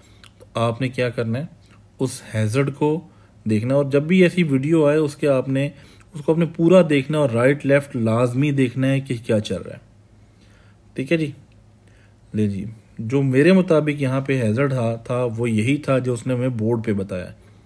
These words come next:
क्योंकि हम उसको वैसे नहीं लग-, पता चला सकते कि यहाँ पे क्या हैजर्ड हो सकता है। तो मेरे लिए ये क्या है, pedestrian walking in the road,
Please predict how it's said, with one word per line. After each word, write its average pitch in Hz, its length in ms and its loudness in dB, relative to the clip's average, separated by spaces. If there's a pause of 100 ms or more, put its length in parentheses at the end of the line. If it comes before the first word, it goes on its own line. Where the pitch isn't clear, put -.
(500)
क्योंकि 143 240 -2
हम 143 420 -2
उसको 143 300 -4
वैसे 120 380 0
नहीं 147 260 2
लग-, 151 220 0
पता 131 180 2
चला 120 280 0
सकते 113 340 -6
कि 135 80 -4
यहाँ 110 260 -2
पे 113 120 -6
क्या 110 220 0 (100)
हैजर्ड 101 300 -4
हो 98 140 -6
सकता - 300 -16
है। - 60 -20 (640)
तो 123 120 -2
मेरे 127 240 2
लिए 139 280 2
ये 135 60 0
क्या 120 240 -2
है, 143 260 -4 (360)
pedestrian 123 580 -2
walking 127 300 -4
in 113 180 -2
the 151 140 0
road, 98 200 -2